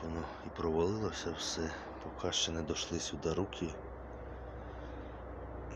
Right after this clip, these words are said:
Так що, а так, в принципі, можна буде попробувати сюди його позасівати, оцю землю. Оці горшки майже вже є готові.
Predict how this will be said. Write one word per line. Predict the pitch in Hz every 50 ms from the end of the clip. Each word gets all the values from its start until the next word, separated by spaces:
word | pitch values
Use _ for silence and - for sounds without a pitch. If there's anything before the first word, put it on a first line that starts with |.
| - - -
Так | - - - -
що, | - - - - - 87 90 90 92
а |
так, | 90 - 131 127
в | - -
принципі, | - 120 110 107 - 107 101 - 104 95
можна | 98 98 98 95 95 95 90
буде | 80 90 90 82 92 - - - - - - - - - - - - - - - - - - - -
попробувати | 87 82 - - 87 92 90 87 90 87 82
сюди | - - - 85 78 80 92
його | 87 87 82 87
позасівати, | 78 - - 87 78 82 82 - - - 85 78 78 76 71 - -
оцю | - - - 80 78
землю. | 78 80 95 92 90 85 78 - - - - - - - - - - - - - - - - - - - - - - - - - - - - - - - - - - - - - - - -
Оці | - - - 80
горшки | 73 71 78 76 - - - - - - 98 92 85 - - - - - - - - 78 76
майже | 78 78 76 73 71 76 76
вже | 71 71 76 78
є | 78 78 82 - 78
готові. | 78 - - - 90 90 85 78